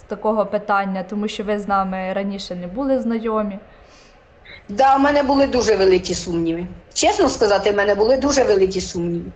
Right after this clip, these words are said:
Speaker 2: Я вже даже не сум-, ну, я даже вже не надіялася. А коли до мене Анастасія Юріївна подзвонила, я була в дочки. Ви знаєте, я і плакала, і Богу молилася, як то кажуть. Я, я, я, я ж кажу, я дуже, я дуже, дуже їй дякую.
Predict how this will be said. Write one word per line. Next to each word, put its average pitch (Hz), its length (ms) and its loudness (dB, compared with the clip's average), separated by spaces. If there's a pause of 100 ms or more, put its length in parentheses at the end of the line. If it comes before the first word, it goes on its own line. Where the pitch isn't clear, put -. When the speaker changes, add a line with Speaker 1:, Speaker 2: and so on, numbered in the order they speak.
(280)
Speaker 2:
Я 277 160 2
вже 277 140 2
даже 262 260 2
не 247 120 4
сум-, 226 300 0
ну, 240 380 2
я 240 180 4
даже 247 240 2
вже 233 220 2
не 240 140 2
надіялася. 226 840 2 (200)
А - 100 2
коли 262 220 2
до 269 140 2
мене 254 240 2
Анастасія 240 640 2
Юріївна 233 440 2
подзвонила, 233 640 2
я 208 180 4
була 208 220 2
в 208 140 -2
дочки. 240 600 2 (600)
Ви 220 120 2
знаєте, 262 420 2
я 294 240 4
і 254 140 0
плакала, 330 420 4
і 269 60 4
Богу 254 320 2
молилася, 214 580 4
як 196 140 -2
то 220 100 2
кажуть. 202 560 -2 (1700)
Я, 285 320 4
я, 311 220 4
я, 320 220 4
я 311 100 2
ж 285 100 -6
кажу, 254 220 4
я 294 160 4
дуже, 277 480 4
я 277 140 2
дуже, 262 480 2
дуже 202 360 0
їй 196 160 0
дякую. 202 560 0